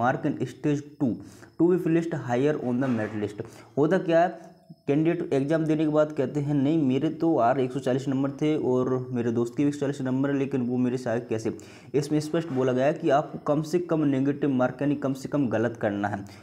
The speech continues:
तो आप मेरिट लिस्ट में ऊपर रखे जाओगे, आपका ना, नाम है जो मेरिट लिस्ट में ऊपर आएगा।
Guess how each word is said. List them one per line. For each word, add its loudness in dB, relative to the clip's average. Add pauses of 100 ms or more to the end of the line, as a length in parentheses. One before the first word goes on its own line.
(120)
तो 0
आप 4
मेरिट 2
लिस्ट 0
में 0
ऊपर 0 (140)
रखे 0
जाओगे, 0 (340)
आपका 0
ना, 2
नाम 2
है -2
जो 2
मेरिट 0
लिस्ट -6
में -2
ऊपर -2
आएगा। 0